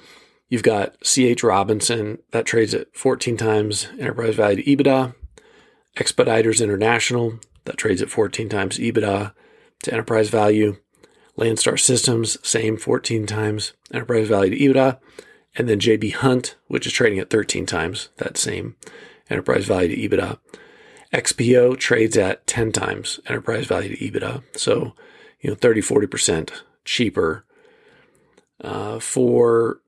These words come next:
comps on the remain, or the, the company that will remain, uh, X P O,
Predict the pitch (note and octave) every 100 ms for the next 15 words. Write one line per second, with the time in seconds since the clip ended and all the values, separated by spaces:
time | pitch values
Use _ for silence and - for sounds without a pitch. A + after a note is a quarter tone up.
0 | - - C3 B2 B2 - - B2+ A#2 A2+
1 | G#2+ A2 G2+ G2 F#2+ G#2 A#2+ A#2+ B2+ -
2 | - A#2 - - C3+ G2+ _ _ _ -
3 | - - B2+ A#2 A2 G2+ G#2 - G#2+ G2+
4 | F#2+ A2 G#2 G2 G2 F#2+ _ _ _ _
5 | _ - - G#2 B2 A#2 - C3 A2 F#2
6 | F2